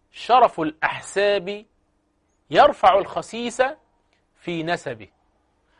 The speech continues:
ومن قعد به نسبه رقى به أدبه. الإنسان إذا كان مؤدباً يتدين لله عز وجل بهذا الأدب العظيم،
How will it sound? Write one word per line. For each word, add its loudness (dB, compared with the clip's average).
ومن 0
قعد 6
به -2
نسبه -4
رقى 4
به -10
أدبه. -2
الإنسان -10
إذا -12
كان -4
مؤدباً -2
يتدين -4
لله -6
عز -14
وجل -6
بهذا -8
الأدب -4
العظيم، -8